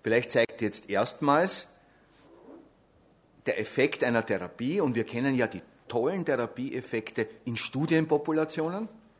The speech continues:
und wir wissen, dass die, der Patient aus Studien, mit dem, den wir sehen, so überhaupt nichts zu tun hat, ja, dass das alles ganz anders ist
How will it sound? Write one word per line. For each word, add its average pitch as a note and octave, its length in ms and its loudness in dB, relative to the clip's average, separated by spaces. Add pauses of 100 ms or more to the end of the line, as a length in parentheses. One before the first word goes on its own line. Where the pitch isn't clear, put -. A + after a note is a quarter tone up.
(960)
und A2 120 -6
wir A#2+ 120 4
wissen, D3+ 300 4
dass B2 160 6
die, G2+ 200 -2 (240)
der G#2 80 2
Patient A2+ 400 0
aus G2 120 2
Studien, B2 580 0 (300)
mit G#2+ 180 -6
dem, A2 160 0
den G2+ 180 -4
wir E3 180 4
sehen, A#2 260 0
so - 100 -4
überhaupt A#2+ 480 2
nichts F#2 180 -6
zu G2 140 -8
tun F#2+ 280 -10
hat, D3 280 -10
ja, A#2 160 -12 (400)
dass - 160 -6
das G#2+ 120 -8
alles G2+ 220 -2
ganz C#3 260 2
anders E2+ 360 -6
ist - 220 -12